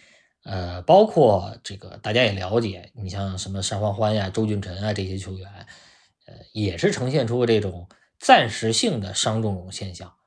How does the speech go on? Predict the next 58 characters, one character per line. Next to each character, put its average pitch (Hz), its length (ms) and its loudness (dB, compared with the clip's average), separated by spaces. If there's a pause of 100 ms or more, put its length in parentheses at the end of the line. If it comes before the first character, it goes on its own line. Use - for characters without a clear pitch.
(640)
就 127 120 -2
其 208 220 4
实 143 260 2
呢， 107 600 2 (840)
这 202 160 0
支 190 100 2
球 151 180 0
队 104 800 0
到 196 140 2
最 165 160 0
后 156 200 0
去 135 120 -6
参 156 160 -4
加 190 60 -2
亚 170 140 -4
运 127 100 -6
会 180 140 -2
的 110 100 -4
时 90 180 -14
候， 98 280 -12 (440)
已 104 120 -6
经 127 180 0
跟 196 240 2
我 98 160 -2
们 98 220 -6
在 101 560 -2
扬 113 180 -4
科 160 80 0
维 190 100 0
奇 156 200 -4
刚 262 340 0
接 101 240 -2
这 95 140 -4
支 95 120 -6
球 98 200 -10
队 101 120 -4
的 95 120 -8
时 - 120 -18
候， 90 280 -18 (240)
就 - 80 -10
是 113 60 0
二 143 120 2
零 180 100 2
一 175 60 0
九 113 80 -2
年 104 160 -2
刚 185 180 0
接 196 140 2
队 190 140 2
的 110 100 0
时 - 100 -8
候 95 140 -8
所 95 140 -10
设 175 200 0
想 101 160 -4
的 95 60 -10
局 95 180 -8
面， 113 260 -6